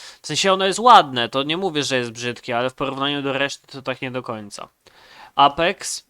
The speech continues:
jeżeli chodzi o to zielone holo, które tam jest, z tego co widziałem, dla mnie mega dobra naklejka, daję je do A. Mm, Bad News Eagles, nie wiem, dla mnie to są pieczarki. Takie.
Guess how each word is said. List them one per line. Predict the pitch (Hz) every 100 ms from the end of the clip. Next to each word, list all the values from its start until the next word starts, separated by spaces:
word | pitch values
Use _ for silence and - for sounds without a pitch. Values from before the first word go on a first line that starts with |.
| -
jeżeli | 139 147 156 170 165
chodzi | 165 151
o | 156
to | 147
zielone | 135 151 151 147 139 139 139 131
holo, | 156 143 135
które | 131 127
tam | 131 127
jest, | 127 127 -
z |
tego | - 127
co | -
widziałem, | 123 120 123 120 127
dla | 127 123
mnie | 127 127
mega | 123 120 117
dobra | 123 120 113 117
naklejka, | 110 110 143 139 - 135 120 - - - -
daję | 127 127 123
je | 123
do | 123 120
A. | 113 - _ _ -
Mm, | 127 117 117 117 113 113 _
Bad | 127 135 151
News | 147 143
Eagles, | 151 147 147 143 - - _ _ _ _ _ _ _ _ _ _ _ -
nie | 165 131
wiem, | 117
dla | 127 156
mnie | 156 147
to | 139
są | 135
pieczarki. | 131 135 113 110 - 104 _ _ - - - -
Takie. | 120 - 110